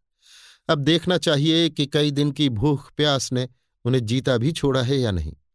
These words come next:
रोकर, "सच तो ये है कि यदि वे जीती जागती आज मुझे ना मिली तो मैं दोनों कुमारों को मुंह दिखाने लायक ना रहूंगी,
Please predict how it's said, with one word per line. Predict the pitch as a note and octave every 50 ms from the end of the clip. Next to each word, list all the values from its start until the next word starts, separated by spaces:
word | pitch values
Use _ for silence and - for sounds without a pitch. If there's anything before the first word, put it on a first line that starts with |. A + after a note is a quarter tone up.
| _ _ _ _ _ _ _ _ -
रोकर, | C#3 A#2 A2 F#2+ G#2 - - - - _ _ _ _ _ _ _ _ _ _ _ _ -
"सच | - - C#3+ C#3 -
तो | - F#3
ये | E3 C#3+ B2+ D3 E3
है | B2 A#2+ E3 F3 E3
कि | - - C#3+
यदि | B2+ B2 D3 F3 D3+
वे | C3+ C#3+ C3+
जीती | A#2 - E3 D#3+ D3 - D3 B2
जागती | G#2+ - D3 D3 C3 - - _ - D3+ C#3+
आज | C#3 C3+ B2 C#3+ B2
मुझे | C3 C3 C3 A#2+ D3
ना | C#3+ C#3+ D3+ D#3
मिली | D3+ C#3+ C3+ C#3+ C#3+ C#3+ - - - - - - - _ -
तो | C#3+
मैं | C#3 C#3 C3+ A#2+ F2+
दोनों | C3 D3 D#3 C#3+ C#3 -
कुमारों | - D3 C3+ B2+ A#2+ C3+ C#3+ C#3+
को | C#3+ - C#3+ C3
मुंह | C3+ C#3 C#3+ C3
दिखाने | B2+ B2+ - - C3 C#3+ D#3 D3
लायक | A#2+ B2+ D3 F3 F3 - D#3
ना | D3 C#3+ C3+
रहूंगी, | B2 B2 B2+ C#3 C3 - - - _